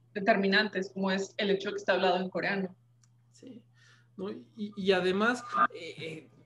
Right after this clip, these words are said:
Speaker 2: hubo esta conversación de que, por ejemplo, los Globos de Oro la, la nominaron a Mejor Película, eh,
Speaker 1: Extranjera.
Speaker 2: extranjera, ¿no? A pesar de que es estadounidense.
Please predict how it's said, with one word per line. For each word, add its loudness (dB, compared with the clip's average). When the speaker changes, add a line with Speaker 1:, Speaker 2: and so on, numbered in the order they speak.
Speaker 2:
hubo 6
esta 6
conversación 0
de -2
que, -10
por 0
ejemplo, 4
los 4
Globos 4
de 4
Oro 2
la, 0
la -6
nominaron -2
a -4
Mejor 2
Película, 2
eh, -2
Speaker 1:
Extranjera. 2
Speaker 2:
extranjera, 0
¿no? -10
A -10
pesar 2
de 2
que -2
es 2
estadounidense. 2